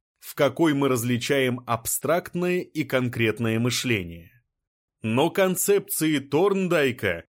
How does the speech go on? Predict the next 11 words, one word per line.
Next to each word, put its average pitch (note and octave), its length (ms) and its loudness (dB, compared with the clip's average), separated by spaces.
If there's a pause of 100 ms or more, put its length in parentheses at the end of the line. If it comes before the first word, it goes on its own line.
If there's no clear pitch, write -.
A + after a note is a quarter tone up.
(140)
еще C#3 500 0
в G#2+ 160 -2
большей C#3 560 0
мере, B2 560 0
чем C3 360 0
идея C3 340 0
структурности, B2 1200 -2 (340)
чужда F3+ 600 0
идея B2+ 600 0
качественного A2+ 840 -2
различения B2 1000 -2